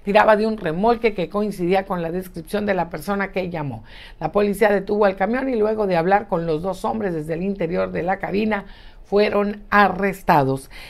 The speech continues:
El remolque de seis ejes se estima que estaría costando alrededor de once mil dólares. Tanto Donaldson como Horman enfrentan posibles cargos de hurto mayor, es lo que está dando a conocer la policía.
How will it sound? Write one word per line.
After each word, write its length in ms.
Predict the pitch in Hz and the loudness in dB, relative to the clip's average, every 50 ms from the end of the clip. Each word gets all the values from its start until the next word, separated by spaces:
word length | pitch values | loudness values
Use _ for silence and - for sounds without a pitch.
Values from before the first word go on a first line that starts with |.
| - - | -14 -4
El 160 | - 185 190 196 | -2 -2 0 2
remolque 600 | 208 202 208 220 233 240 247 247 240 277 269 277 | 2 2 2 2 4 4 2 2 2 2 2 2
de 180 | 277 247 202 - | 2 0 -2 0
seis 480 | - 190 180 185 180 175 160 - - - | -2 -2 -2 0 -2 -2 -4 -6 -10 -2
ejes 680 | - 247 247 240 226 196 - - 233 247 269 254 - - - - - - - | 2 4 6 6 6 6 4 2 2 2 0 -4 -10 -16 -20 -20 -20 -20 -14
se 140 | - - 269 | -2 0 0
estima 480 | 254 254 - 262 262 254 247 247 247 247 | 0 0 -2 -2 -2 0 0 0 -2 -2
que 320 | - 180 170 170 165 160 | -2 0 0 2 0 0
estaría 400 | 160 - - 180 180 208 220 220 | -2 -2 -2 0 0 0 0 -2
costando 420 | - 180 170 - 208 214 208 214 | -2 -6 -6 -4 -4 -2 0 -2
alrededor 460 | 196 170 165 160 160 160 185 208 208 196 | -2 0 2 2 2 4 2 2 0 0
de 100 | 185 170 | -2 -2
once 300 | 156 151 - - 151 147 | -4 -4 -6 -8 -8 -6
mil 260 | 165 175 170 151 151 | -6 -6 -6 -6 -8
dólares. 540 | 151 135 123 - - - - - - - - - - - - - - | -10 -10 -10 -10 -12 -14 -16 -18 -20 -20 -20 -20 -20 -18 -14 -4 0
Tanto 300 | 202 202 202 208 208 208 | 0 2 2 2 2 4
Donaldson 520 | 226 240 240 247 247 233 - 233 196 180 | 4 4 4 2 0 0 0 -2 -2 0
como 280 | 180 190 175 175 160 151 - | 0 -2 0 0 -2 2 4
Horman 380 | 233 233 226 214 208 196 196 - | 4 4 4 4 2 0 0 -2
enfrentan 500 | - 165 165 - 190 202 202 208 190 185 | -6 -8 -8 -6 -6 -4 -4 -4 -4 -4
posibles 440 | 175 165 156 - 196 190 180 170 - | -6 -4 -4 -2 -2 -2 -4 -6 2
cargos 400 | - 240 233 240 226 208 214 196 | 4 4 4 4 2 0 -2 0
de 140 | 180 156 143 | 0 0 2
hurto 460 | 170 185 180 185 - - 170 165 - - - - - - - | 2 0 0 0 0 -2 -2 -2 -2 -8 -16 -20 -20 -8 -2
mayor, 480 | 170 170 175 180 214 226 226 208 - - - | 0 2 2 4 6 6 4 4 2 -4 -2
es 160 | - 202 190 | -2 0 0
lo 120 | 185 170 | 0 -2
que 100 | - - | -4 -6
está 200 | 156 - - 185 | -4 -2 0 2
dando 220 | 180 175 175 170 160 | 2 2 0 -2 -4
a 60 | 147 | -6
conocer 420 | - 160 156 143 - - 175 170 | -6 -6 -8 -6 -4 -2 -2 -2
la 160 | 165 160 156 - | 0 -2 -4 -4
policía. 520 | 160 156 151 147 147 - - - - | -6 -6 -6 -8 -10 -12 -12 -14 -14